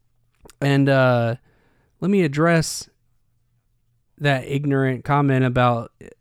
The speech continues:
them not bringing in the most relevant Spider-Man. They only brought in the only,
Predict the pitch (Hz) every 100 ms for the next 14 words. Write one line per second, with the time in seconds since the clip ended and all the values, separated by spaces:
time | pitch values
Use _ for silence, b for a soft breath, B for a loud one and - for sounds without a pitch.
0 | _ _ _ _ - 135 131 127 127 -
1 | 131 131 135 123 131 131 123 127 127 123
2 | 113 117 127 123 - 110 113 139 123 117
3 | 113 113 _ _ _ _ - - - -
4 | - 160 202 135 127 120 127 139 135 117
5 | 123 127 131 127 120 127 139 131 120 117